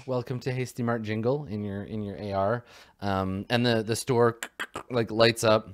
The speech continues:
Now, most of the, most of the food container,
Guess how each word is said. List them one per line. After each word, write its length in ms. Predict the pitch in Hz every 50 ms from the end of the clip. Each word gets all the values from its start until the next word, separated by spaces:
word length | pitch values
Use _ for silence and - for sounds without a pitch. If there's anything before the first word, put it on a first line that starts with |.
| - -
Now, 160 | 117 123 127
most 420 | 139 143 160 190 220 214 - -
of 140 | 226 208 170
the, 340 | 165 185 170 160 151 135 127 -
most 260 | 139 139 147 139 -
of 100 | 147 131
the 140 | 127 127 117
food 580 | - - - 135 123 120 120 120 101 98 113 - -
container, 680 | - 123 110 107 110 104 101 101 101 98 98 95 87